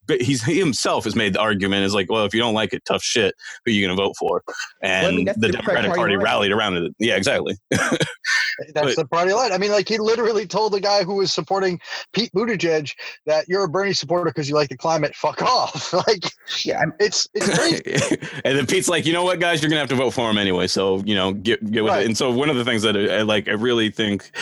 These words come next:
Speaker 1: it's important for people to really grapple with is the elections are unreliable at best, and the media isn't going to cont-, tell you the truth or speak honestly, uh, or convey ideas honestly. So the real question is then,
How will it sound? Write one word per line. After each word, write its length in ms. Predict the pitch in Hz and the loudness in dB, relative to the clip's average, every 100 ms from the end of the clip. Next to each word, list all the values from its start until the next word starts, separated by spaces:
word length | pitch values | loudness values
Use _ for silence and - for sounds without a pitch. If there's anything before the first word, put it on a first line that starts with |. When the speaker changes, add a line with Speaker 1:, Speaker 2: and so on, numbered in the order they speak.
| - - - - | -2 -2 -4 -2
Speaker 1:
it's 260 | 110 - | 0 0
important 280 | 107 117 92 | -2 0 -2
for 60 | 98 | 0
people 160 | 95 | 0
to 200 | 95 92 - | 0 -2 -4
really 420 | 87 110 98 92 | -2 0 2 0
grapple 400 | - 113 120 107 | 0 -2 0 0
with 200 | 95 98 | 0 2
is 200 | 92 95 - - - | 0 -2 -6 -14 -4
the 80 | 104 | 0
elections 440 | 107 131 - 139 | 2 2 0 0
are 180 | 110 95 | 0 0
unreliable 760 | 117 123 113 117 104 95 101 101 | 0 2 2 2 0 0 0 0
at 180 | 101 | 0
best, 380 | 101 98 95 - | 0 2 0 -2
and 140 | 104 98 | 0 0
the 40 | |
media 340 | 104 110 110 101 | 2 2 2 2
isn't 140 | 101 | 0
going 200 | 107 104 | 0 0
to 60 | 95 | -2
cont-, 260 | 98 113 - - | -2 -2 -2 -2
tell 160 | 104 | 0
you 120 | 98 | 2
the 80 | 95 | 0
truth 420 | 90 110 98 95 - - - | -2 0 0 -2 -6 -10 -6
or 140 | - 101 | 0 0
speak 300 | - 120 92 | 0 -2 0
honestly, 760 | 113 107 92 - 98 95 92 71 | 0 0 0 0 2 2 0 0
uh, 120 | 98 90 98 | -2 0 0
or 120 | 98 | 0
convey 600 | - 95 101 98 101 92 - _ | -2 -2 0 2 2 -2 -6 _
ideas 320 | 110 104 98 92 | -2 0 0 0
honestly. 500 | 113 104 - 92 92 | 0 0 0 -2 -2
So 360 | - 95 95 - 98 | 0 2 0 -2 -4
the 80 | |
real 140 | 104 104 | -2 0
question 280 | 110 - 92 | 0 -2 -2
is 240 | 95 92 | -2 -4
then, 280 | - 104 92 | -2 0 0